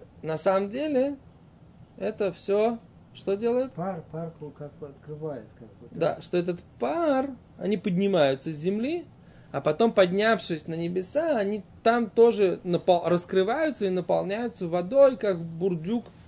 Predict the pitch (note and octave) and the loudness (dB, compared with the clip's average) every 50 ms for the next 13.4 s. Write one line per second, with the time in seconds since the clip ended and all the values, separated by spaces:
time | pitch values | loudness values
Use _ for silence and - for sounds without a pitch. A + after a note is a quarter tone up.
0 | - - - - - - - - - - - - G3 F#3 E3+ E3 D#3+ D3 C#3+ C3 | -20 -20 -20 -20 -20 -20 -20 -20 -12 -2 2 2 2 2 2 0 0 0 0 -2
1 | - C#3+ - - - - D#3+ - E3+ E3+ - C#4 C#4+ C#4 A#3+ A3+ G#3 F#3 E3 G3 | -4 -8 -10 -12 -12 -4 0 2 2 6 8 8 8 8 6 2 0 4 4 4
2 | A3 C#4 D#4 E4 D#4 C#4+ B3 A3 G3 F3 E3+ E3 D#3+ F3 F#3+ G3+ G#3+ A3 G#3+ D#4+ | 4 6 4 4 2 2 2 0 0 0 0 0 -2 -2 0 -2 -2 0 0 0
3 | E4 B3 - - G#3 A3 A3+ G#3 F3 E3 E3 - - E3+ E3+ E3 E3 E3 F3+ G3 | -2 0 0 -2 -2 0 -2 -2 -4 -6 -8 -6 -4 -2 0 0 2 2 2 2
4 | G#3+ G#3 F#3 - - D#3 - - E3+ E3 E3 E3 D#3+ - - - - - - - | 2 0 -2 -6 -10 -10 -4 -4 -2 -2 -2 -2 -4 -6 -8 -8 -10 -10 -10 -12
5 | - - - - - - - - - - - D3 C#3+ - D3 D3 C#3+ - - D#3 | -16 -20 -20 -20 -20 -20 -20 -20 -12 -6 -6 -6 -2 -2 -2 -2 -2 -4 -6 -8
6 | - - - - - - - - - - - - - - - - - - - - | -8 -8 -10 -14 -16 -18 -20 -20 -20 -20 -20 -20 -20 -20 -20 -20 -20 -20 -20 -20
7 | - - - - E3+ F3 F3 D#3+ D3+ C#3 B2+ C3 C3+ D#3+ - - - - - - | -20 -16 -6 0 2 2 2 2 0 -2 -2 -4 -6 -10 -14 -18 -20 -20 -20 -18
8 | - - - - - - - - - - - - - - - - - - - - | -16 -14 -14 -14 -16 -18 -20 -18 -18 -18 -18 -18 -20 -20 -20 -20 -20 -20 -20 -20
9 | - - - - - - - - - - - - - - - - - - - - | -20 -20 -20 -20 -20 -20 -20 -20 -20 -20 -20 -20 -20 -20 -20 -20 -20 -20 -20 -20
10 | - - - - - - - - - - - - - - - - - - - C#3+ | -20 -20 -20 -20 -20 -20 -20 -20 -20 -20 -20 -20 -20 -20 -20 -20 -20 -14 -2 2
11 | D3 D3+ E3+ G#3+ C4 D4 C#4+ A#3 F#3+ F#3+ F#3+ E3+ - - B3 A3 - G#3+ F#3 E3+ | 4 4 6 6 4 6 6 8 8 8 8 6 4 2 0 6 8 8 8 8
12 | D#3 D#3 - B3 A#3+ - - F3+ F3+ F3+ F3+ D#3+ - D#3+ D3+ D#3 F3+ F#3+ F3+ E3 | 6 4 2 0 2 4 6 6 8 8 8 6 4 2 2 4 4 4 4 4
13 | D#3 C3+ B2+ A#2+ A#2 A#2+ D#3 F3+ | 4 2 2 2 2 0 0 -2